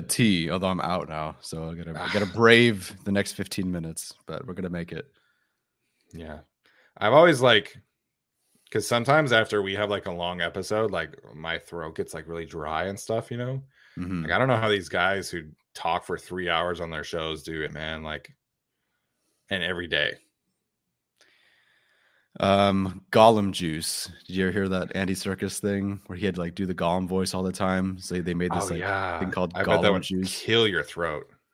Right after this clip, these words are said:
Speaker 1: Yeah, it was, it was just, like, gobs of honey and tea and whatever they could find.
Speaker 2: That makes sense. That makes
Speaker 1: Yeah.
Speaker 2: sense. Um, Mascot wants to know if we are going to be at training camp. So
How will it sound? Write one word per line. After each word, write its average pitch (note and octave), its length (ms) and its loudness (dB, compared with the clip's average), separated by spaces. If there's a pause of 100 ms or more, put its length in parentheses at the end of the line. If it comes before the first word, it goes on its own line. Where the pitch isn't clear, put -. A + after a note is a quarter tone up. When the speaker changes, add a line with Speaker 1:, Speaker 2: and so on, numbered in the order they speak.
(120)
Speaker 1:
Yeah, E2+ 380 0
it D#2+ 100 -6
was, F#2+ 200 0
it F2 60 0
was F#2 80 0
just, F#2 180 -4
like, D#2+ 240 -6 (420)
gobs F2 440 -2
of D2+ 100 -8
honey E2+ 520 -4
and D2 160 -10
tea F2 300 -4
and D#2 140 -8
whatever E2+ 240 -4
they E2 100 -6
could E2 140 -10
find. E2 360 -8 (800)
Speaker 2:
That - 120 -12
makes - 140 -20
sense. - 380 -20 (380)
That - 120 -20
makes D#2 140 -10
Speaker 1:
Yeah. D#2 60 -14
Speaker 2:
sense. - 260 -20 (960)
Um, F#2 520 -2
Mascot A#2+ 460 8
wants B2 180 6
to A#2+ 80 0
know A2 540 2
if G#2 340 -2
we G#2 380 -2
are G2 300 -2
going F#2+ 260 -6
to F2+ 60 -14
be F#2 200 -4
at E2+ 220 -4
training G2+ 440 -2
camp. G2+ 360 -4
So E2 360 -6